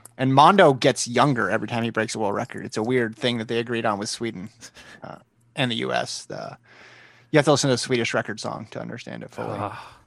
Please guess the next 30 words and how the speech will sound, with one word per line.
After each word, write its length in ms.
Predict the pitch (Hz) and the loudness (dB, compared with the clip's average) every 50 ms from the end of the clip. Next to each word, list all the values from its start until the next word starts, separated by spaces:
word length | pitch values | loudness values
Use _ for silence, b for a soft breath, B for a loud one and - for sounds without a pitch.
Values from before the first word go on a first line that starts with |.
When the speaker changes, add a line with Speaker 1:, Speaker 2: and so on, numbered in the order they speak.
| _ - | _ -20
Speaker 2:
the 80 | - | -14
best. 460 | - - - - - - - - - _ _ _ _ _ _ _ _ B B B B B B B B 107 104 - _ _ _ - _ _ _ _ _ _ _ B B B B B B | -8 -6 -6 -6 -6 -10 -14 -16 -20 _ _ _ _ _ _ _ _ B B B B B B B B -16 -16 -20 _ _ _ -20 _ _ _ _ _ _ _ B B B B B B
Yeah, 200 | - 147 - 113 - - _ - | 2 2 2 2 -2 -6 _ 2
I, 220 | - 147 143 131 117 107 113 117 - - - - | 4 4 4 4 0 -8 -16 -18 -20 -20 -16 -4
great. 280 | - 135 170 240 - - 104 - | 2 2 2 2 2 -4 -8 -8
Uh, 60 | - 131 | -8 -6
Melissa 500 | 120 131 127 117 120 131 139 - - - | -6 -6 -6 -2 0 0 2 2 0 2
Bishop, 420 | 107 117 - - 107 98 - - | 2 0 2 2 0 -2 -2 -2
like, 200 | 107 101 95 - | -4 -4 -4 -4
was 180 | 104 98 87 90 | -6 -8 -8 -10
right. 440 | 90 92 101 113 123 131 131 - - _ _ _ | -8 -2 2 4 4 4 2 0 -6 _ _ _
I 40 | - | -14
mean, 100 | 110 113 | -12 -8
she 100 | - - | -4 -4
was 100 | 135 120 | -2 -2
in 140 | 131 131 120 | -2 -4 -2
third 520 | - - 131 123 117 104 98 92 - - - _ - - | 0 2 2 2 2 0 -2 -4 -8 -14 -18 _ -12 -8
up 140 | 131 120 - | -8 -8 -6
until 560 | 120 117 107 - 120 113 110 104 101 95 90 - _ _ _ _ _ _ _ _ _ _ _ _ _ _ _ _ _ _ _ _ _ | -8 -10 -6 -4 -4 -2 -2 -2 -2 -4 -6 -8 _ _ _ _ _ _ _ _ _ _ _ _ _ _ _ _ _ _ _ _ _
t-, 120 | - - - | -20 -20 -16
fifteen 400 | - - 127 - - 127 117 113 | -6 -6 -6 -4 -4 -6 -6 -4
meters 220 | 117 117 117 107 - | -4 -4 -6 -6 -2
to 60 | 110 | 0
go. 280 | 113 113 131 151 160 135 | 2 4 4 2 0 -4
Like, 140 | 101 101 - | -6 -8 -6
that 140 | 104 110 107 | -6 -6 -6
was, 260 | 107 101 - - - | -6 -8 -8 -10 -10
it's 120 | 110 107 - | -10 -10 -10
a 40 | 110 | -10
brutal 420 | - 95 98 101 101 95 92 90 | -8 -8 -6 -4 -4 -4 -6 -8